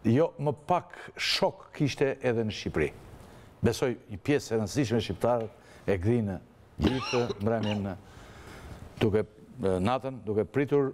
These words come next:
zgjedhjet dhe, dhe ata dhe shqiptarët dhe ne shqiptarët, me thënë drejtën, u shokua. Shqipëria dhe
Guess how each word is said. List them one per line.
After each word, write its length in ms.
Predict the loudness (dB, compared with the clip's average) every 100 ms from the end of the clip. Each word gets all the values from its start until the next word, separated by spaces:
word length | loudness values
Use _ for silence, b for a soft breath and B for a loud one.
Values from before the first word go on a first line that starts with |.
| -6 -20 -18
zgjedhjet 500 | -4 2 4 4 4
dhe, 120 | 2 0
dhe 200 | 0 0
ata 300 | 0 0 -2 -2 -8 -8
dhe 220 | 0 0
shqiptarët 560 | 0 -2 0 0 0 0
dhe 160 | 0
ne 100 | 0
shqiptarët, 440 | -4 -6 -2 -2 0
me 80 | -2
thënë 180 | 0
drejtën, 300 | 2 2 0 -4 B B
u 140 | -2 0
shokua. 480 | 0 0 0 -2 -4 -18 -20 -20 -20 -20 -20 B B B B B B B
Shqipëria 600 | -2 0 2 4 2 2 -6 -18 _ _ _ _ _ -4
dhe 220 | 2 2